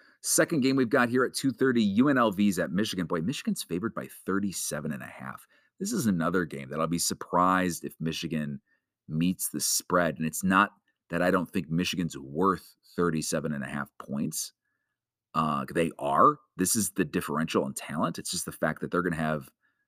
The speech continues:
uh, Jay Harbaugh coach the first half and Mike Hart coach the second. And, uh, Hart's done some coaching before. I think you could just see in that first game that, that, that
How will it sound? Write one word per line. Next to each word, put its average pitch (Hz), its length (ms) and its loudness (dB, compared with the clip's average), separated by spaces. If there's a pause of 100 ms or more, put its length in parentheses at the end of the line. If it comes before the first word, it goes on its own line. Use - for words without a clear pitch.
(120)
uh, 62 200 -6
Jay 78 240 0
Harbaugh 73 640 -2 (500)
coach 80 300 -2
the 65 80 -14
first 107 360 6
half 95 220 2
and 73 100 -4
Mike 73 220 -4
Hart - 300 -6
coach 67 280 -10
the - 60 -10
second. 65 400 0
And, 190 160 -4
uh, 170 280 -2
Hart's 190 260 4
done 151 160 4
some 107 160 0
coaching 104 340 4
before. 82 540 2 (680)
I - 40 2
think 247 160 4
you 311 100 0
could 165 100 0
just 127 260 4
see 127 180 6
in 131 60 6
that 104 280 2
first 101 360 6
game 87 400 0 (240)
that, - 160 -2
that, 82 220 0
that 78 140 0